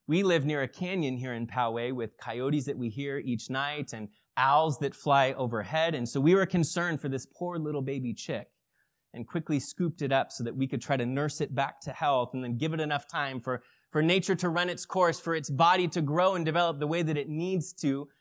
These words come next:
in order for him to move on. And as we took it into our home and have bought some worms, and one of my kids is feeding them the worms, you could probably guess who's feeding them. Uh, but there were a lot of tears when the discussion took place yesterday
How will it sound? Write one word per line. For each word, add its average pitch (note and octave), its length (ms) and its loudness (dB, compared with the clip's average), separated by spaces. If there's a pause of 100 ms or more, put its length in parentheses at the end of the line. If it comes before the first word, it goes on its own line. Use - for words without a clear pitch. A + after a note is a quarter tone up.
(220)
in C3+ 100 -4
order F#3 340 6
for D#3 180 -2
him D3 200 0
to C#3 140 -2
move B2 260 0
on. F2+ 200 -8 (1000)
And - 80 -12
as B2 140 -4
we E3 200 4
took F3 260 -2
it E3 100 -4
into D#3+ 500 0
our A#2+ 160 -2
home F#3 380 -2
and C3 80 -2
have A#2+ 200 -6
bought - 200 0
some A#2 260 -4
worms, D#3 360 4
and B2+ 140 0
one C3+ 140 0
of B2+ 100 -2
my B2 140 -4
kids C#3 260 -2
is C3 160 -4
feeding G3 280 -2
them E3+ 180 -2
the D#3+ 80 0
worms, D3+ 300 -4
you G#2+ 40 -6
could G#2+ 80 -6
probably C3 180 -2
guess A#2+ 200 -4
who's A#2 160 -6
feeding D3+ 300 -8
them. C3 160 -8 (340)
Uh, A#2 400 2 (540)
but D3+ 160 2
there G3 100 8
were B3 60 8
a A3+ 80 8
lot F3 320 6
of C#4+ 100 0
tears D3 540 0
when E3 100 -2
the D#3+ 80 -2
discussion G3 600 0
took E3+ 200 -8
place C#3+ 300 -6
yesterday A#2+ 640 -4